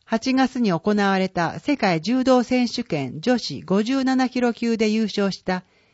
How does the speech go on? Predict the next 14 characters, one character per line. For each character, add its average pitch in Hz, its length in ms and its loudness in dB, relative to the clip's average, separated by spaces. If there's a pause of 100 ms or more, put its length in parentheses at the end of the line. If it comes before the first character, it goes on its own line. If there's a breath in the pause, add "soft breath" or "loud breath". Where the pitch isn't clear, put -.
(140)
カ 262 140 0
ナ 254 160 2
ダ 139 120 -4
代 190 300 0
表 185 200 0
の 170 240 -4
出 240 200 0
口 151 340 -4
ク - 160 -4
リ 277 120 2
ス - 60 -8
タ 165 160 -2
選 160 240 -2
手、 - 240 -10